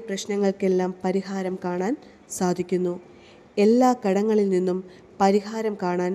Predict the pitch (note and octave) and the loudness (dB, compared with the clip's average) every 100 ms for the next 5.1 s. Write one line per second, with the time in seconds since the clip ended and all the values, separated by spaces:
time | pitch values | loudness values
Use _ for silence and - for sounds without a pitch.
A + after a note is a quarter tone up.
0 | G3+ - F3 F3 F#3 F3+ F3 F3+ - - | -6 -4 -4 -4 -6 -4 -4 -8 -20 -20
1 | - - - F#3+ F#3 G3 F#3+ G3 F#3 F#3 | -20 -16 -4 -4 0 0 0 -2 -2 -2
2 | F3+ F3+ F3+ - G3 G3 F#3 F3+ - F3+ | -2 -2 -2 0 0 0 -2 -6 -6 -4
3 | F3 C#4 - - - - F#3 G#3+ G#3+ A3 | -2 -4 -6 -20 -20 -12 -6 -6 -4 -6
4 | G3+ F#3+ F#3+ F#3 F#3+ F#3 F#3 F3+ F3+ F3 | -8 -6 -10 -8 -6 -6 -4 -4 -4 -6